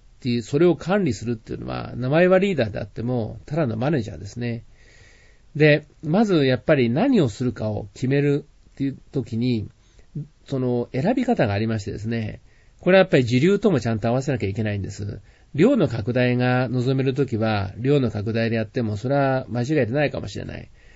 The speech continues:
でも量の拡大が望めないときはですね、もうそれは、それ一発やったら一発アウトなんですよ。大きな設備作ったその瞬間にもうですね、死が始まりますからね。ですからやっぱりその、設備投資にしろ、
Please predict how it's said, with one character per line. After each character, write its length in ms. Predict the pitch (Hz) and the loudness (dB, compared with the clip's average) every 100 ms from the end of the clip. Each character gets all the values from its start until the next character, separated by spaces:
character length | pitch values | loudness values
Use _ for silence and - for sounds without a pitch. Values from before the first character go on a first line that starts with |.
| - - | -20 -6
で 60 | 165 | 0
も 100 | 139 | 4
量 180 | 175 285 | 4 4
の 100 | 143 | 2
拡 220 | 117 127 | 0 0
大 100 | 143 | 0
が 100 | 131 | 2
望 240 | 127 143 | 0 0
め 80 | 175 | 0
な 100 | 185 | 0
い 60 | 180 | 0
と 120 | 170 | 0
き 80 | 117 | -2
は 100 | 95 | -4
で 100 | 104 | -4
す 120 | 107 | -6
ね、 280 | 110 104 98 - _ - - | -4 -4 -8 -16 _ -20 -10
も 80 | 135 | -6
う 40 | |
そ 140 | 110 156 | -2 4
れ 80 | 190 | 6
は、 300 | 175 175 - | 6 4 0
そ 180 | - - | -8 -2
れ 80 | 180 | 0
一 160 | 175 - | 0 2
発 140 | 190 | 4
や 120 | 190 | 4
っ 60 | 190 | 2
た 80 | 160 | 0
ら 60 | |
一 160 | 147 - | 0 2
発 200 | 202 226 | 2 2
ア 40 | |
ウ 60 | 240 | 0
ト 120 | 135 | 0
な 140 | 110 | 0
ん 40 | 98 | -2
で 80 | 98 | -6
す 120 | 113 | -6
よ。 220 | 110 98 | -6 -6
大 160 | - 214 | 0 0
き 100 | 180 | 2
な 100 | 123 | 0
設 200 | 107 151 | -2 -2
備 140 | 131 | -2
作 200 | 104 - | -4 -6
っ 20 | 180 | -4
た 120 | 117 | -4
そ 120 | 147 | -2
の 80 | 180 | -2
瞬 200 | 220 208 | 0 2
間 160 | 208 | 2
に 80 | 202 | 2
も 180 | 202 190 | 2 0
う 20 | |
で 100 | 107 | 0
す 100 | 101 | -4
ね、 280 | 110 104 - - - - - - - | -8 -8 -12 -18 -20 -20 -20 -20 -20
死 240 | - - 180 | -8 -2 0
が 100 | 127 | 0
始 240 | 127 113 | 0 0
ま 120 | 127 | 0
り 100 | 131 | 2
ま 120 | 135 139 | 0 -2
す 80 | |
か 80 | - | -4
ら 100 | 95 | -8
ね。 280 | 107 110 - - - - - - - - - | -8 -8 -10 -16 -20 -20 -20 -20 -20 -16 -8
で 100 | 147 | -4
す 80 | |
か 100 | - | 0
ら 80 | 131 | 2
や 80 | 120 | 2
っ 40 | |
ぱ 140 | 117 165 | 2 2
り 60 | |
そ 140 | 151 131 | 2 2
の、 420 | 123 120 120 131 - - - - - - - - | 2 2 0 -4 -14 -20 -20 -20 -20 -20 -20 -20
設 600 | - - - - - 131 | -20 -18 -16 -12 -4 -2
備 160 | 139 139 | 0 2
投 180 | 143 | 4
資 140 | 135 131 | 2 0
に 100 | 117 | 0
し 100 | 117 | 0
ろ、 320 | 120 117 113 | 0 0 -2